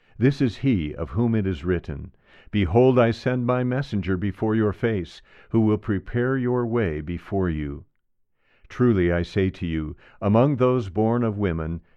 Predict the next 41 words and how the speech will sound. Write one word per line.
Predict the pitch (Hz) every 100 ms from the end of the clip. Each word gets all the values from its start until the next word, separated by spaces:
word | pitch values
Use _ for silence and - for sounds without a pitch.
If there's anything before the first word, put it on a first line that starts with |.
| -
there | 95 95
has | 87 98 85
arisen | 87 104 98 95 90
no | 110
one | 131 135
greater | 123 98 110 90 76 82 -
than | 76
John | 73 90 87 90
the |
Baptist. | 78 82 76 - 73 - _ _ _ _ _ _ -
Yet | 101 104
the | 110
one | 92 113
who | 107 120
is | 107 90
least | 117 170 - -
in | 120
the |
kingdom | 120 143 143 139
of | 131 117
heaven | 143 135 120
is | 120 98
greater | 110 120 127
than | 123 127
he. | 110 151 139 82 - _ _ _ _ _ _
From | - 117
the | 113
days | 127 147 160
of | 160 120
John | 117 101 87 92
the | 95
Baptist | 98 95 - 78 82 -
until | 85 - 92
now, | 90 87 78 76 78 - -
the | 101
kingdom | - 127 127 135
of | 135 104
heaven | 113 78 78
has | 78 87
suffered | - 107 - 98
violence, | 80 90 92 82 78 73 -